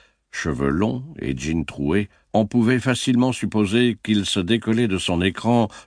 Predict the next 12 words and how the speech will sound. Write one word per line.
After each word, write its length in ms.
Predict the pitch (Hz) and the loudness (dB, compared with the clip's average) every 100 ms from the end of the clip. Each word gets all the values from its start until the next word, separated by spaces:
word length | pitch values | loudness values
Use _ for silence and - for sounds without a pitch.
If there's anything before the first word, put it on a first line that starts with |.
| - | -4
tous 140 | 117 | 2
les 140 | 107 92 | 2 2
trente-six 580 | - 113 - 113 98 | 0 0 0 0 0
du 120 | 73 80 | -2 -4
mois. 360 | 69 - - _ _ _ - | -4 -8 -12 _ _ _ 0
Il 140 | 107 | 2
avait 240 | 123 143 | 2 0
apporté 360 | 117 - - 135 | 0 -2 0 -2
son 240 | 123 104 | 0 -2
propre 340 | 87 - 131 101 | -2 -2 -2 0
ordinateur 600 | 87 87 92 92 - 78 | -2 0 0 0 -2 -4
portable 640 | 87 - - 110 110 107 | -4 -4 0 2 2 0